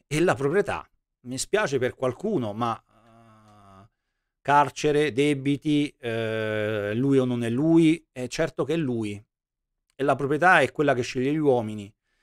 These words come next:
E in quattro anni l'Inter vince due scudetti,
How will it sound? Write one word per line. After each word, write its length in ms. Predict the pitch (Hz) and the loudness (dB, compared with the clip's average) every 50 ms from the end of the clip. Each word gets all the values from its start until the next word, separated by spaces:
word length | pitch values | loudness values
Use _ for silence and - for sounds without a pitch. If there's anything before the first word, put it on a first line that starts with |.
| _ _ _ _ _ | _ _ _ _ _
E 100 | - 135 | -2 -2
in 60 | 139 | 2
quattro 300 | 135 156 143 - - 165 | 4 4 4 6 6 6
anni 160 | 180 180 151 | 6 6 4
l'Inter 260 | 147 156 143 143 127 | 2 0 2 2 2
vince 260 | 120 123 123 117 123 120 | 2 0 -2 -2 -4 0
due 140 | 117 131 | 2 0
scudetti, 640 | 123 - - 151 143 151 156 156 - _ - 208 208 | 0 0 0 0 2 2 0 0 -2 _ -8 -8 -8